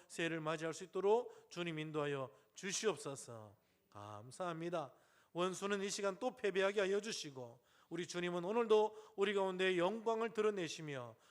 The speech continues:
우리에게서 높임을 받아 주옵소서. 감사드리옵고 예수님의 이름으로 기도합나이다. 아멘. 말씀을 보도록 하겠습니다. 시편 사십사 편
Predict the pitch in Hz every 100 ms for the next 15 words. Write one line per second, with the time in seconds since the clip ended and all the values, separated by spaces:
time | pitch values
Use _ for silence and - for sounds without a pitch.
0 | _ 165 160 151 147 151 196 202 190 208
1 | 185 185 190 185 180 160 135 123 117 113
2 | 107 _ _ _ - 113 110 117 135 127
3 | 127 131 131 - 156 175 220 - _ _
4 | 135 170 - 170 160 156 143 147 143 139
5 | 139 143 _ _ - 135 123 120 117 113
6 | 110 107 110 110 117 _ _ _ _ -
7 | 110 117 113 113 113 110 110 107 104 98
8 | 98 - 95 _ _ _ _ _ _ _
9 | _ _ _ _ _ _ _ _ _ _
10 | _ _ _ _ 143 127 147 139 135 131
11 | 113 113 117 117 113 107 104 - - 139
12 | 135 180 247 262 - 123 117 - 151 -
13 | - - - 127 117 190